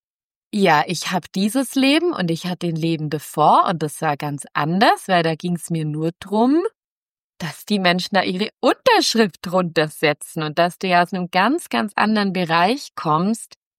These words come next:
Und das hat mich so fasziniert und das finde ich auch nochmal spannend von dir zu hören. Was hast du denn in deinem,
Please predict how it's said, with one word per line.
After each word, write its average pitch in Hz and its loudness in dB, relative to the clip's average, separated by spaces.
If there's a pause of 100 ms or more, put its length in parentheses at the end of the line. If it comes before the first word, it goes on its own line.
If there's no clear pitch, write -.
(140)
Und 170 -2
das 170 -2
hat 185 -2
mich 175 -6
so 302 2
fasziniert 202 0
und 175 -4
das 196 -4
finde 190 -6
ich - -8
auch 170 -2
nochmal 175 -4
spannend 202 -4
von 175 -6
dir 175 -4
zu 175 -8
hören. 185 2 (540)
Was 160 -2
hast 208 -2
du 226 0
denn 185 2
in 175 0
deinem, 170 2